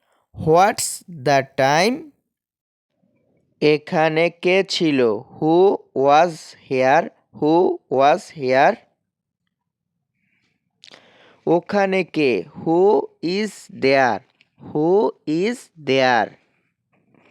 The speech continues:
তুমি কোথায় যাবে?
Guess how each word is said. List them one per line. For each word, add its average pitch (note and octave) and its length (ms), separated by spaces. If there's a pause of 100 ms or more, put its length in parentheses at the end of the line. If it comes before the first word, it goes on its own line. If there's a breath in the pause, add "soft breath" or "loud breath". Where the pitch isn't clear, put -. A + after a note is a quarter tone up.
(1400 soft breath)
তুমি D#3+ 220 (160)
কোথায় F#3+ 440 (120)
যাবে? C3+ 280